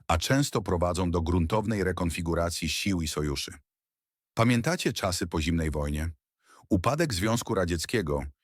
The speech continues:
i uzyskanie niepodległości przez państwa bałtyckie było momentem euforii, ale i wielkiej niepewności.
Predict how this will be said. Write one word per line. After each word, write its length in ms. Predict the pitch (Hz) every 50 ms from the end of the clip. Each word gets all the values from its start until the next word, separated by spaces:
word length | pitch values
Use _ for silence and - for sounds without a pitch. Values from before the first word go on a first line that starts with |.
| _ -
i 100 | 98 107
uzyskanie 640 | 98 101 92 80 92 85 - - 120 131 127 113
niepodległości 800 | 104 101 92 - 98 90 90 90 85 90 101 110 113 - - - 87
przez 220 | - - 78 -
państwa 400 | - 92 95 90 82 - 87 82
bałtyckie 640 | 82 82 80 80 - 101 82 - - 90 87 82 82 - _ -
było 300 | 92 92 101 101 95 87
momentem 520 | 90 85 85 87 92 92 85 85 80 76 -
euforii, 680 | 78 80 78 - - 139 151 139 107 85 76 73 69 - - _ _ _ -
ale 260 | - 127 147 147 139
i 100 | 127 107
wielkiej 400 | 92 107 110 113 104 - 104 98
niepewności. 680 | 90 80 - 85 80 76 71 64 62 - - - -